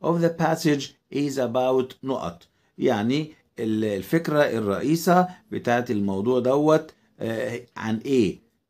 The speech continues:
climate، المناخ، ولا energy، ولا water، ولا animals؟ طبعًا letter B هي الإجابة الصحيحة، energy، الطاقة.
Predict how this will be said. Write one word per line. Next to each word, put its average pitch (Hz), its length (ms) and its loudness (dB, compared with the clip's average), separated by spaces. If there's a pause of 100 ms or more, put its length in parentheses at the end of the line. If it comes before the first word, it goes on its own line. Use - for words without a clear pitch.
(180)
climate، 190 600 0
المناخ، 151 480 -2
ولا 101 180 -2
energy، 170 580 4
ولا 101 240 0
water، 160 340 2
ولا 139 440 2
animals؟ 131 420 -2 (300)
طبعًا 147 380 -2
letter 127 380 -2
B - 20 0 (400)
هي 143 120 -4
الإجابة 127 460 0
الصحيحة، 127 680 0
energy، 110 600 -2 (260)
الطاقة. - 580 -8